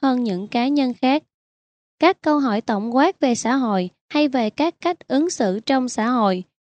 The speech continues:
mà đề tài nghiên cứu nhằm giải đáp một phần nào phải được chuyển thành những câu hỏi cụ thể. Qua đó ta có thể sử dụng các kỹ thuật quan sát và đo lường. Tác phẩm Tự tử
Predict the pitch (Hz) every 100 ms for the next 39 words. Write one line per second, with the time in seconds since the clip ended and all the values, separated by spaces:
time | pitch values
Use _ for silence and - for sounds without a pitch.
0 | _ 262 254 240 233 - 240 226 247 262
1 | 240 254 311 330 262 214 196 190 220 294
2 | 269 240 208 226 220 220 214 202 - _
3 | _ _ 220 262 262 - - 202 262 285
4 | 233 214 196 240 285 269 247 196 - 226
5 | 190 214 185 180 247 _ _ _ 285 277
6 | 254 294 - 277 269 320 277 226 - 220
7 | 226 240 196 190 - 311 - 202 214 269
8 | 202 - 247 247 - 269 339 269 226 214
9 | 220 226 220 214 190 - _ _ _ _
10 | _ 320 381 - 233 226 - 220 190 -
11 | 190 190